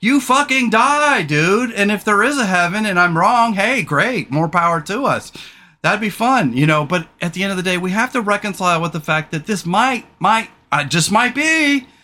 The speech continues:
it might be the only fucking life you have. And do you really wanna waste it? Do you really wanna squander it on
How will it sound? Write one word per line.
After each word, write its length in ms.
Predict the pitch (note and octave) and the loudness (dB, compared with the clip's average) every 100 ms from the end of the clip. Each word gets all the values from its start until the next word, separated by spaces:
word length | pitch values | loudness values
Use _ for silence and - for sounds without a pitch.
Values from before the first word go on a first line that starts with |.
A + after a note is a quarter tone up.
| _ _ | _ _
it 140 | - G3 | -2 0
might 240 | G#3 A#3+ | 2 0
be 100 | A#3+ | -2
the 160 | A3 G3 | 0 2
only 220 | G#3 G#3 | 2 -2
fucking 380 | - F#3 F#3 F#3 | -2 -2 -2 0
life 220 | F3 F3 | 0 0
you 120 | F3+ | -2
have. 260 | G3 A#3+ G3 | 0 0 0
And 80 | D#3 | -2
do 80 | |
you 180 | E3+ E3+ | -2 0
really 340 | D#3+ F3+ G#3 G3+ | 2 2 2 0
wanna 320 | E3 D#3+ E3+ | 2 2 0
waste 560 | C3+ E3 B3 C4 - | -2 0 0 0 -2
it? 180 | C3+ G2 | -6 -8
Do 60 | C3 | -4
you 60 | F3 | -2
really 240 | A3+ C4 | 0 0
wanna 220 | B3 B3 | -2 -2
squander 580 | A3+ - F#3 G3+ A#3+ G3 | -4 -4 0 2 2 2
it 140 | F3+ | 2
on 380 | F3+ E3 E3+ E3 | 4 4 2 -2